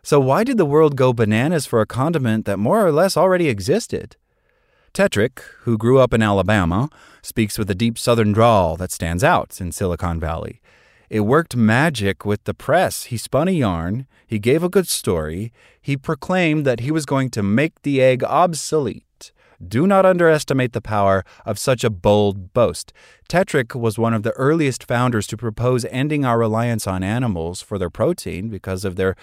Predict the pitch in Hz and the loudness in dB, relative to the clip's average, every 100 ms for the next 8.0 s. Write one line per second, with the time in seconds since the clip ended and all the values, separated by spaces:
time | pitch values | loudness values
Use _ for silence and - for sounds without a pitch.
0 | - - 131 113 104 123 139 117 107 113 | -18 -4 0 2 2 -2 -2 0 0 0
1 | 107 - 104 - 95 90 - _ - - | -4 -4 -6 -4 -6 -6 -10 _ -18 -6
2 | 139 190 - 87 - - _ _ _ _ | -2 -2 -6 -14 -14 -20 _ _ _ _
3 | _ _ - 135 131 - 196 226 143 120 | _ _ -4 -4 -2 -2 0 0 2 2
4 | 101 85 85 - - - 98 95 _ - | 2 0 -4 -10 -16 -4 -4 -4 _ -20
5 | _ - 170 214 220 135 160 147 139 104 | _ -4 0 2 0 -2 -4 -2 -2 0
6 | 104 123 170 170 - - 107 104 107 107 | 2 2 0 -4 -10 -4 -2 0 0 -2
7 | - 101 87 82 95 104 95 98 131 | -4 -4 -4 -2 0 0 0 0 -2